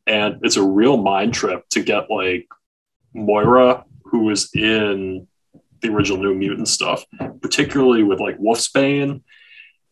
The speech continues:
and she's just like, "Oh, ah, classy, uh, no, no." And then to go from that Moira McTaggart to, "I'm gonna cut your fucking skin off,"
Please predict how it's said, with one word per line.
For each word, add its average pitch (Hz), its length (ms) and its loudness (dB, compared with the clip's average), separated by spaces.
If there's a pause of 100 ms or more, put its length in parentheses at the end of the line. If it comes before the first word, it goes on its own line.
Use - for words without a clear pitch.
and 113 200 -2
she's 104 120 -6
just 117 180 -2
like, - 240 0
"Oh, 151 280 6
ah, 131 240 6
classy, 113 840 2
uh, 101 120 -2
no, 151 500 2
no." 135 440 0
And 113 220 -4
then 127 440 0 (520)
to - 80 -8
go 139 160 2
from 95 400 -6 (340)
that 131 340 4
Moira 156 380 4
McTaggart 156 920 2
to, 107 600 -4 (220)
"I'm - 960 -8
gonna 127 200 0
cut - 280 -2
your 107 100 -6
fucking 113 380 -4
skin 110 320 0
off," 127 520 2